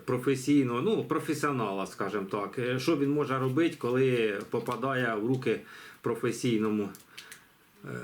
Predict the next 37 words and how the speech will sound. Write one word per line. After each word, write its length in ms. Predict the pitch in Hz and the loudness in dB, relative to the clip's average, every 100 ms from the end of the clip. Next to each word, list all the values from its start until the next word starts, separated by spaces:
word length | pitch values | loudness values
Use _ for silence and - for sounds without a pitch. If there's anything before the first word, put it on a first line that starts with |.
| - - 214 | -8 -6 -2
ну, 100 | 233 | -2
хто 200 | - 180 | 0 0
може 220 | 165 139 | 2 0
професійно 880 | 135 131 143 131 139 127 117 110 104 | 0 0 0 4 4 4 2 2 0
за-, 480 | 95 123 117 107 98 104 | 0 0 0 -2 -4 -4
заточити 680 | 101 113 127 127 151 127 113 | -2 0 0 2 2 2 0
оце 160 | 117 | -2
все 200 | - 110 | -2 -2
діло. 520 | 98 98 95 101 107 | 0 0 0 2 2
Там 500 | 104 131 113 101 98 107 | 0 -2 -2 -4 -4 -2
він 160 | 113 | 2
мені 220 | 113 113 | 2 2
висилав, 600 | 110 113 127 127 139 104 | 0 0 0 0 0 -2
коротше, 340 | - 101 98 113 | -2 -2 0 0
я 160 | 113 | 0
малесеньке 680 | 101 196 151 110 104 95 101 | -2 -2 0 -2 -4 -6 -6
там 220 | 95 92 90 - - | -4 -6 -8 -16 -6
відео 400 | 104 104 95 92 | -2 0 0 -2
під-, 400 | - 107 - - - - - | -2 -4 -6 -14 -16 -20 -8
підставлю. 800 | 123 95 - - - 156 113 98 85 - - - | -6 -6 -6 -8 -4 -2 -2 -4 -8 -14 -14 -2
Просто 280 | 139 131 131 | -2 0 -2
ще 240 | 151 143 | 0 2
мені 240 | 143 143 | 2 2
не 100 | 143 | 2
прийшла 520 | 143 151 151 180 151 117 | 2 0 0 0 0 0
ця 180 | 120 113 | -2 -2
половинка, 640 | 123 123 131 170 135 110 | -2 0 2 2 2 -2
щоб 180 | 110 104 | -4 -2
я 100 | 117 | 0
вам 180 | 107 101 | 0 -4
тут 200 | 110 101 | -4 -2
сидів 300 | 113 131 120 | -2 2 2
і 200 | 101 98 - | 0 -4 -2
теж 160 | 117 95 - | -2 -2 -4
пофастався, 680 | 113 - 98 - 104 - 101 | -4 -4 -6 -4 -6 -4 -2
да? 200 | 127 143 | -2 -2
Ну, 180 | 180 | -4